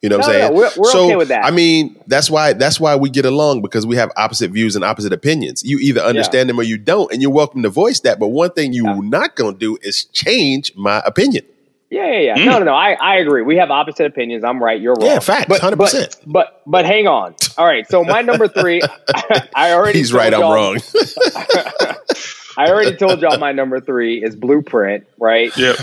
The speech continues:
Speaker 2: Now, now I gotta give Rolling Stone credit for this one.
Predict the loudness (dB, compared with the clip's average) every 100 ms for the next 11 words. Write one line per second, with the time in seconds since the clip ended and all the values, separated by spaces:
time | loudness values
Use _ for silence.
0 | -2 0 2 2 0 -8 -8 -2 2 2
1 | 0 -8 _ -2 0 2 2 2 2 2
2 | 2 0 0 -2 0 0 0 -2 -8 _
3 | _ _ -6 -2 -2 -4 -12 -14